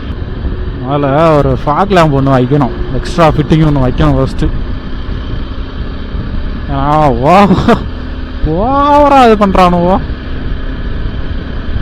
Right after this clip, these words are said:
So, நம்ம வந்து கரூர் தான் நம்ம வந்து இப்ப டச் பண்ணுவோம். ஆனா, அந்த ரூட்ல வந்த மாதிரி எனக்கு தெரியலையே.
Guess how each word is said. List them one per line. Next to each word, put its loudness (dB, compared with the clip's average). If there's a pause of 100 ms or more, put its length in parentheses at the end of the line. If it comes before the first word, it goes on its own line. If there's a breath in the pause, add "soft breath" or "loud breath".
(880)
So, -2
நம்ம -2
வந்து 2
கரூர் 4
தான் 4
நம்ம 2
வந்து 2
இப்ப 2
டச் 0
பண்ணுவோம். 0 (840)
ஆனா, 2 (340)
அந்த 0
ரூட்ல 2
வந்த 4
மாதிரி 4
எனக்கு 4
தெரியலையே. 4